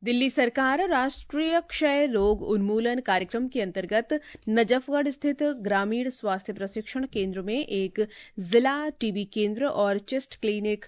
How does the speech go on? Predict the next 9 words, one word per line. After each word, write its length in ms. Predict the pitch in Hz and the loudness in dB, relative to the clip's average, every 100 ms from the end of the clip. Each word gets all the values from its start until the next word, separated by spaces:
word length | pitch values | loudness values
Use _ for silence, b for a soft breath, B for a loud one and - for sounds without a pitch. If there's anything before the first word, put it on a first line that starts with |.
| - | -18
स्थापित 400 | - - 240 202 | -16 -2 0 0
करेगी। 420 | 190 196 190 208 302 B B | -4 -4 -2 -2 -4 B B
इस 160 | 226 220 | -6 -2
विशेष 360 | 214 262 262 | -2 -2 -4
केंद्र 340 | - 254 262 285 | -4 -2 0 0
में 220 | 277 294 | 0 0
दस 220 | 220 226 | -2 -4
बिस्तरों 400 | 196 202 - 208 208 | -6 -8 -4 -2 0
वाला 340 | 190 196 294 | 0 0 -2